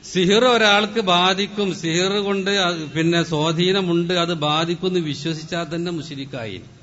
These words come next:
ഇപ്പൊ ഏറ്റവും ചെറിയ പണി ആൾക്കാർക്ക് മുശ്രിക്കാക്കുക എന്നുള്ളത്. ഇതുവഴി എന്താ വരിക? ലോകത്ത് ഇന്ന് വരെ കഴിഞ്ഞു പോയ അബ്ദുസലാം സുല്ലമി അല്ലേ അതിന്റെ അടുക്കുള്ള കുറച്ച് ആൾക്കാർ വരെ ഉള്ളവരൊക്കെ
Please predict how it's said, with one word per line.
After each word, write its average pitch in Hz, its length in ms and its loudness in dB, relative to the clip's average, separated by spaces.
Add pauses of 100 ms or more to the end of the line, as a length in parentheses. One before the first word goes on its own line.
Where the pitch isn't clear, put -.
(420)
ഇപ്പൊ 170 160 0
ഏറ്റവും 208 440 0
ചെറിയ 180 400 -2
പണി 160 260 -2
ആൾക്കാർക്ക് 143 400 -4
മുശ്രിക്കാക്കുക 131 640 -8
എന്നുള്ളത്. 92 300 -12 (1000)
ഇതുവഴി 233 340 2
എന്താ 220 300 2
വരിക? 208 240 2
ലോകത്ത് 196 640 0
ഇന്ന് 196 280 -2
വരെ 190 320 0
കഴിഞ്ഞു 180 420 -2
പോയ 170 200 -2
അബ്ദുസലാം 175 580 -4
സുല്ലമി 180 360 -4
അല്ലേ 165 200 -4
അതിന്റെ 165 180 -4
അടുക്കുള്ള 160 340 -8
കുറച്ച് 165 260 -8
ആൾക്കാർ 156 360 -8
വരെ 156 220 -8
ഉള്ളവരൊക്കെ 156 480 -10